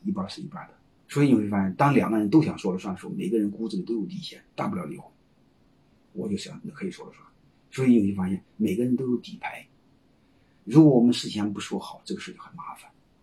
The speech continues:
啊。那你说我创业的，后来让他帮忙的，他应该是会听我的，但你忘了一个事儿，如果你创业第一年他过来，第二年他会认你，第三年的，二十年之后他会认，他，他怎么想？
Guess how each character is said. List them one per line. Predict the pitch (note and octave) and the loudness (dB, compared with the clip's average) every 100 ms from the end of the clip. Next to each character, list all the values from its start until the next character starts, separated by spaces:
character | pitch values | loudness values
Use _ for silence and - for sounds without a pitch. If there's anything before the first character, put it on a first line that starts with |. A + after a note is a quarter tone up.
| _ _ _ _ - | _ _ _ _ -20
啊。 | - - | -18 -8
那 | G#2+ | 6
你 | E3 | 6
说 | D3+ D#3 | 8 4
我 | A2+ F#2+ | 2 0
创 | - C#3 | -4 0
业 | D3 | 0
的， | F#2+ | 0
后 | - G2+ | -2 -4
来 | G#2 | -2
让 | G2+ | -4
他 | G2 | -4
帮 | A#2 G#2+ | -4 -4
忙 | G2+ G2+ | -6 -10
的， | G2+ _ - - | -10 _ -20 -20
他 | - | -8
应 | G2+ C3+ | -4 -2
该 | C#3 | -4
是 | - | -8
会 | - | -16
听 | - - - | -16 -14 -14
我 | |
的， | - | -12
但 | E4 | -8
你 | - | -6
忘 | - C3+ | -6 -8
了 | - | -10
一 | G#3+ | -12
个 | B3 | -12
事 | - | -14
儿， | - _ _ - - - | -16 _ _ -20 -20 -10
如 | - D3+ | 0 4
果 | D3+ | 4
你 | C#3 | 2
创 | C3+ C#3 | 0 0
业 | B2 | 0
第 | B2+ B3 | 2 2
一 | D#3 | 4
年 | - - | 2 0
他 | - | -4
过 | - G3 | -2 -2
来， | - | 0
第 | D3 | 4
二 | D#3 | 4
年 | G2 - | 4 0
他 | F#2 | -4
会 | G2+ | -2
认 | D3 - | -2 -2
你， | - | -6
第 | - | -6
三 | A2+ C#3+ | -4 0
年 | D3+ F#3+ | 0 0
的， | - | 2
二 | D#3+ | 2
十 | A#2+ | 2
年 | B2+ | 0
之 | B2+ | 2
后 | D#3 C3 | 2 0
他 | - | 0
会 | F2+ | -2
认， | F#2 F2+ | -2 -6
他， | F#2 | -8
他 | F#2+ G2 | -10 -10
怎 | - | -12
么 | F#2+ | -14
想？ | - | -14